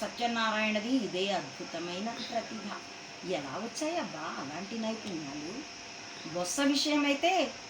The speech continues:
అల్లు అరవింద్ అనుమానిస్తున్నట్లు, ఆరోపిస్తున్నట్లు కోర్టుల ప్రమేయం ఉండవచ్చు. మరి ఎన్నికల ఫలితాలను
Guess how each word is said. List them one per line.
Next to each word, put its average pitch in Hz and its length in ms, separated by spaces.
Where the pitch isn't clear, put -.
అల్లు 339 240
అరవింద్ 262 520
అనుమానిస్తున్నట్లు, 220 1300
ఆరోపిస్తున్నట్లు 240 1120
కోర్టుల 285 640
ప్రమేయం 185 560
ఉండవచ్చు. - 680
మరి 320 340
ఎన్నికల 349 640
ఫలితాలను 302 1000